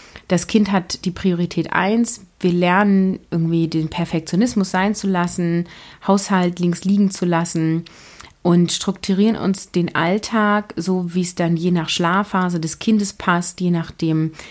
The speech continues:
wann es wie ist, wo es gerne <laughs> ist. Ähm, und wichtige Termine machen wir dann zu diesen Tagesabzeiten ab, damit das Kind gute Laune hat.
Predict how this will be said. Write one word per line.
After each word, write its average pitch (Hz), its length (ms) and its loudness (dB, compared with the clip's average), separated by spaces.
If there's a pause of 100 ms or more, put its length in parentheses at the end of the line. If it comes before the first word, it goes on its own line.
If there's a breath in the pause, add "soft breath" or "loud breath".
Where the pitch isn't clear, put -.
(240 loud breath)
wann 185 180 2
es 170 240 -2
wie 175 160 -2
ist, 247 480 -2 (100)
wo 269 200 2
es - 160 -6
gerne 190 380 2
<laughs> - 0 -
ist. 185 540 2
Ähm, 165 280 -4 (360 loud breath)
und 196 200 2
wichtige 208 360 -2
Termine 190 440 2
machen 185 340 2
wir 175 100 2
dann 170 160 -2
zu 170 100 -8
diesen 170 280 -2
Tagesabzeiten 160 1200 -2 (100)
ab, 262 300 0 (380 loud breath)
damit 185 260 2
das 190 140 -4
Kind 185 180 0
gute 175 200 -2
Laune 170 400 0
hat. 147 260 -4